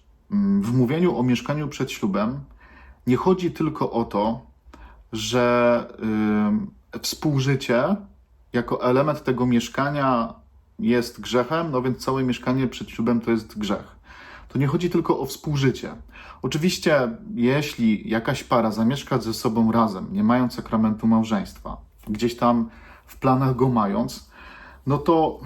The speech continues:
słuchajcie, no myślę, że w pięć procent może max tych par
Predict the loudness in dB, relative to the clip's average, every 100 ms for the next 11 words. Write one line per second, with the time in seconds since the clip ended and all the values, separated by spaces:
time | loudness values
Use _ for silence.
0 | -18 -16 -8 -2 0 0 0 0 2 2
1 | 0 -2 -12 -20 _ -20 -20 -16 -14 -14
2 | -16 -20 -20 -20 -20 -20 -20 -20 -20 -20
3 | -20 -20 -20 -20 _ 0 0 2 2 2
4 | 4 6 4 0 -10 -12 -14 -16 -20 -20
5 | -20 -20 -20 -20 -20 -20 -2 4 6 6
6 | 2 2 2 2 -4 -8 -4 2 2 2
7 | 0 0 2 4 2 -4 -16 -18 _ -20
8 | -20 -20 -20 -6 -6 -4 0 2 2 -2